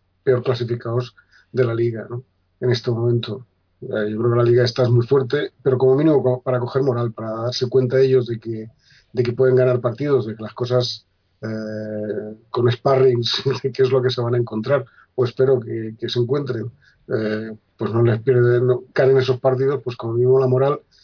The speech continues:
y darse cuenta de que pueden ganar partidos y empezar a hacer las cosas mejor o con más confianza en, en la Liga C B, porque si no, claro, aquí estamos, se entra en esa dinámica de partidos perdidos que siempre es lo más peligroso, ¿no? Es aquella la sensación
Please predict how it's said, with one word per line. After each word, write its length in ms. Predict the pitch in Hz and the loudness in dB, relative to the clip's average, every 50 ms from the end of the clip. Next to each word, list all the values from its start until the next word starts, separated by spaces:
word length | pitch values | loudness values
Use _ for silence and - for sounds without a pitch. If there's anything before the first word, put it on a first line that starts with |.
| _ _ _ | _ _ _
y 80 | 131 | 2
darse 220 | 131 139 120 147 131 | 2 2 2 2 2
cuenta 240 | 131 135 123 147 | 2 2 2 2
de 40 | 143 | 2
que 80 | 127 131 | 2 2
pueden 220 | 117 127 127 120 | 2 0 0 0
ganar 220 | 117 117 117 117 117 | -2 -2 -6 -8 -6
partidos 400 | - 123 123 - 127 135 131 - | -6 -6 -4 0 0 0 0 -2
y 40 | |
empezar 260 | 127 - - 123 123 120 | -6 -10 -8 -6 -6 -6
a 40 | |
hacer 140 | 117 - 113 | -6 -6 -8
las 120 | 113 113 113 | -10 -10 -10
cosas 260 | - 117 117 123 120 | -8 -4 -2 -2 0
mejor 320 | 120 117 - - 117 - - _ _ _ _ - _ _ _ _ | -2 -2 -4 -6 -8 -8 -10 _ _ _ _ -20 _ _ _ _
o 120 | - 131 | -2 0
con 120 | 123 139 139 | 2 2 2
más 120 | 147 139 | 2 2
confianza 720 | - - 139 127 120 127 123 123 120 120 135 135 135 131 127 | 2 2 2 2 4 2 2 2 2 2 2 2 4 2 2
en, 400 | 120 117 113 113 113 113 113 117 _ _ _ _ _ _ _ | 0 -2 -4 -4 -6 -8 -12 -14 _ _ _ _ _ _ _
en 140 | 131 120 117 | -4 -4 -2
la 80 | 117 | 0
Liga 220 | 113 120 123 120 113 | 0 0 0 0 -2
C 160 | - - 110 | -6 -8 -2
B, 160 | 120 131 127 | 0 0 0
porque 220 | 117 120 113 107 107 | 0 -4 -10 -12 -10
si 120 | - 110 | -10 -10
no, 200 | 110 113 113 117 | -8 -8 -8 -6
claro, 220 | 113 120 120 117 | -4 -2 -2 -2
aquí 140 | 110 107 110 | -2 -4 -8
estamos, 480 | 107 - - - 117 120 123 120 110 135 135 127 117 | -12 -10 -6 -2 0 0 0 0 0 -2 -4 -4 -4
se 180 | 113 - 127 | -2 0 2
entra 200 | 123 123 123 127 | 2 2 4 4
en 60 | 127 | 2
esa 160 | 127 123 123 120 | 2 2 2 0
dinámica 420 | 120 120 120 120 120 117 120 117 | 0 2 0 0 0 -2 -2 -4
de 200 | 113 117 117 117 - _ _ - _ _ _ _ | -4 -4 -6 -6 -10 _ _ -20 _ _ _ _
partidos 380 | - 127 123 120 131 135 127 120 | -2 -2 0 2 2 2 2 2
perdidos 420 | - 135 123 123 123 127 131 127 | 0 2 2 4 4 4 2 2
que 120 | - - | 0 -4
siempre 260 | 117 - 113 110 117 117 | -6 -4 -6 -6 -6 -4
es 60 | 113 | -2
lo 80 | 120 | -2
más 140 | 117 117 110 | -2 -2 -4
peligroso, 480 | - - 107 107 110 110 110 - - 113 | -6 -10 -10 -10 -10 -10 -10 -12 -12 -12
¿no? 180 | 110 113 117 117 | -10 -8 -8 -8
Es 100 | 117 - | -8 -8
aquella 240 | 113 110 113 113 110 | -8 -6 -6 -6 -6
la 100 | 110 110 | -6 -4
sensación 540 | - 123 117 120 110 - 127 123 123 123 | -4 -2 -2 -2 0 2 2 2 2 0